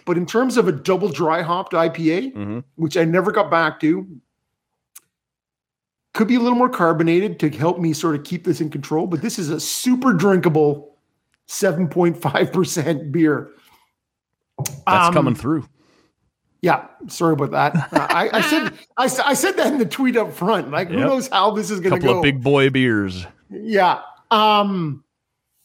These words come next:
Speaker 1: but yeah, at nine, between nine dollars and thirteen dollars for your, for your personal pizza, right?
Speaker 2: That is
Speaker 1: Let her
Speaker 2: pricey,
Speaker 1: go.
Speaker 2: though.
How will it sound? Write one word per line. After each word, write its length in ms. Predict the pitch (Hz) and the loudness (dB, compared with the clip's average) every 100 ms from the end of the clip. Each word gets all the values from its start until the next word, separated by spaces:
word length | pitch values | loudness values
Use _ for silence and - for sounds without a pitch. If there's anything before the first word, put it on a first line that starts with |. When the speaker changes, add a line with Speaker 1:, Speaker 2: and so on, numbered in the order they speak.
| - _ _ - | -20 _ _ -2
Speaker 1:
but 160 | 220 | 2
yeah, 240 | 226 156 - | 2 0 2
at 140 | 240 208 | 0 2
nine, 340 | 226 285 285 | 2 2 2
between 320 | 165 220 254 | -2 -2 0
nine 240 | 190 190 226 | 2 0 0
dollars 320 | 175 196 202 | 0 0 -4
and 120 | 160 143 | -6 -2
thirteen 400 | 170 175 196 196 | -4 -2 -6 -2
dollars 400 | 156 160 220 214 | -2 0 -4 -6
for 180 | 180 | -2
your, 560 | 151 139 143 139 135 123 _ _ _ _ _ | -2 0 0 -2 -6 -10 _ _ _ _ _
for 80 | - | -2
your 120 | 165 160 | 0 0
personal 480 | - 175 180 190 | 0 2 2 0
pizza, 500 | - 170 180 285 277 - _ _ _ _ _ _ _ _ 147 | -2 -4 -4 -4 -6 -10 _ _ _ _ _ _ _ _ -6
right? 380 | 147 180 - - | -2 -2 -2 -10
Speaker 2:
That 80 | 104 | -8
is 100 | 151 | -2
Speaker 1:
Let 140 | 208 | 0
her 80 | 330 | 0
Speaker 2:
pricey, 80 | 165 | 2
Speaker 1:
go. 100 | 196 | 2
Speaker 2:
though. 320 | - 135 123 | 2 -2 -4